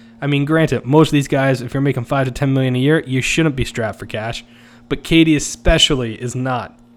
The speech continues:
So the fact that he's gonna take four million less so they can pay Steph the most money, then keep Iguodala and Livingston, who are also aging, good for him. I mean, if that's what he needs to feel good about himself and get a pat on his back, there you go, K D.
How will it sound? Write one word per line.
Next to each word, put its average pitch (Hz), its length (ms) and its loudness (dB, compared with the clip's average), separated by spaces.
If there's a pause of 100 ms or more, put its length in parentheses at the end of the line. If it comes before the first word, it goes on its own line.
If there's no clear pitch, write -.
(120)
So 139 100 -4
the 135 60 0
fact 156 200 2
that 170 40 4
he's 156 100 2
gonna 151 140 0
take 135 220 0
four 147 260 6
million 147 300 2
less 143 200 0
so 135 80 -4
they 120 160 -2
can 117 160 -6
pay 131 280 -2
Steph - 460 -6
the 139 80 -4
most 127 320 -4
money, 117 340 -6 (340)
then 139 340 2
keep - 260 0
Iguodala 143 680 2
and 127 160 -2
Livingston, 156 440 0
who 127 120 -6
are 123 180 -4
also 139 520 -4
aging, 135 500 -2 (2250)
good 127 200 -4
for 175 160 -4
him. 170 460 -4
I 123 140 -6
mean, 127 160 -4
if 131 120 -4
that's 156 240 -2
what 165 100 2
he 156 60 2
needs 151 300 0
to 147 60 -6
feel 139 240 2
good 139 160 2
about 143 160 2
himself 147 320 0
and 131 80 -4
get 120 60 -4
a - 60 -8
pat 131 300 0
on 131 100 0
his 131 140 -2
back, 127 380 -4
there 123 220 -2
you 117 80 0
go, 110 140 -4
K 107 220 -6
D. 104 220 -6